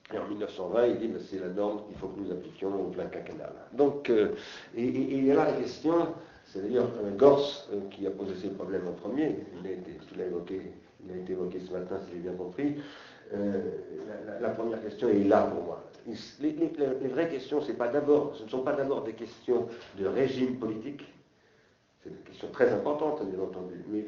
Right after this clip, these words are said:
les régimes politiques sont eux-mêmes fondés sur des régimes technologiques et industriels. Je ne dis pas du tout que la technologie détermine les choses, hein, c'est pas du tout ce que je veux dire. Sinon, je ne parlerai pas de pharmacologie positive et négative.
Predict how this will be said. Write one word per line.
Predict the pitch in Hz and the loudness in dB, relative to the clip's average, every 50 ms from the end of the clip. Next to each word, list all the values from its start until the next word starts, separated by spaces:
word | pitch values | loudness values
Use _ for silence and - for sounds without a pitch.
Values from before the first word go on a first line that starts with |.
| - | -2
les | 113 117 123 | 0 2 4
régimes | 123 123 127 127 | 4 4 4 2
politiques | 113 113 110 110 - 147 - | 2 0 0 0 -2 -6 -4
sont | - 120 113 | 0 0 2
eux-mêmes | 117 120 123 123 - - - - - - - - - - - - - - | 2 2 2 2 0 0 -4 -8 -12 -14 -16 -16 -18 -18 -20 -18 -10 -4
fondés | 135 135 117 123 139 156 151 | 0 0 2 4 4 2 2
sur | - - 127 117 | 2 0 -4 -2
des | 104 101 | -2 -2
régimes | 98 107 104 117 131 131 - - - - - - _ _ _ _ - | -4 -4 -4 -2 -2 -2 -2 -4 -8 -16 -20 -20 _ _ _ _ -4
technologiques | - - - 104 101 92 90 87 82 - 98 - - - - | -2 -2 -2 -2 -4 -4 -4 -4 -6 -8 -12 -12 -12 -12 -10
et | 90 | -8
industriels. | 82 80 78 80 - - 78 78 76 73 - - 67 - - - - - - - - - | -8 -8 -10 -12 -16 -16 -14 -14 -12 -12 -14 -14 -16 -18 -20 -20 -20 -20 -20 -20 -16 -14
Je | 87 | -12
ne | 85 85 85 | -12 -10 -8
dis | - 131 | -6 0
pas | - 131 110 | 4 4 4
du | - 110 113 | 4 2 -2
tout | 113 - | -4 -4
que | - | -4
la | 110 | -4
technologie | - - 98 95 98 104 101 120 | -4 -4 -4 -4 -2 -2 -2 -4
détermine | 120 123 - 110 110 - 147 139 - - 196 226 220 160 - - | -6 -2 0 0 2 6 8 8 8 8 6 4 4 4 4 2
les | - - | 0 -2
choses, | - - - - - - | -4 -6 -10 -12 -10 -8
hein, | - - | -8 -6
c'est | - - - - | -6 -6 -6 -6
pas | 107 - | -6 -4
du | 165 - | -2 -2
tout | - - | -2 -2
ce | |
que | - 101 | -2 -4
je | 95 | -4
veux | 98 135 160 | -2 0 2
dire. | 156 120 98 87 85 - - - - - - - | 2 2 2 0 -4 -8 -12 -16 -16 -16 -18 -20
Sinon, | - - - 101 117 104 | -20 -16 -10 -6 -6 -6
je | - - | -6 -6
ne | |
parlerai | - 92 87 87 95 92 | -8 -6 -6 -6 -6 -4
pas | - 101 | -4 -4
de | 101 - | -4 -4
pharmacologie | - - - 101 98 98 95 - - 104 98 - 101 101 113 123 | -6 -6 -4 -4 -4 -4 -6 -6 -6 -6 -6 -6 -6 -8 -10 -12
positive | - - 98 95 95 - - 110 98 95 | -10 -8 -10 -10 -10 -10 -8 -4 -4 -2
et | |
négative. | 87 107 107 120 117 123 151 120 - | -2 0 -2 -2 0 0 0 0 0